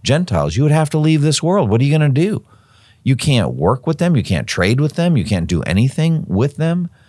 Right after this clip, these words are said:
No, he says, "No, then you would have to leave this world." But I am telling you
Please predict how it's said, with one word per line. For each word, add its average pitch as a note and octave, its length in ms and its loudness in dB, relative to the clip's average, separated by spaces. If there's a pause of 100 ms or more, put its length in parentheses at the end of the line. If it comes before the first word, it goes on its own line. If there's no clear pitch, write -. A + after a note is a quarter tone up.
(400)
No, F3 80 2
he A2+ 60 2
says, A2+ 200 0
"No, A#2 220 2
then A#2+ 160 2
you D3 80 4
would C3+ 100 2
have G#2+ 200 2
to F#2+ 100 -4
leave F#2 180 0
this E2 220 -6
world." - 200 -2
But D#2+ 120 -4
I D#2+ 180 -10
am F3+ 240 0
telling F#2+ 400 -2
you A#1 140 -10